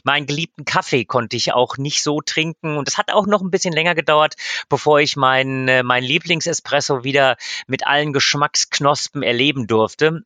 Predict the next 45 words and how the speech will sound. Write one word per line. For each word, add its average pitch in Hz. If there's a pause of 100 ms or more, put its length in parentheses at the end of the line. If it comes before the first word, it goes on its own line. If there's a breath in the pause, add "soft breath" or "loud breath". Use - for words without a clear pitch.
Ähm, 135
also 151
es -
war 185
schon 196
ein 185
bisschen 208
eine 175
Herausforderung 180 (320 loud breath)
und, 147
äh, 135 (320)
selbst 143
jetzt 190
muss 196
ich 165
sagen, 160 (300 loud breath)
ähm, 131 (320)
ich -
brauche 151
noch 156
ein 147
bisschen, 160
um, 143
um, 131 (180)
um 139
einfach 151
Sport 170
zu -
machen. 101 (400 loud breath)
Äh, 135
da 127
bin 170
ich 170
noch 160
nicht 160
so 143
weit, 139
da 131
bin 117
ich 139
noch 131
sehr, 135
sehr 139
vorsichtig -
und, 123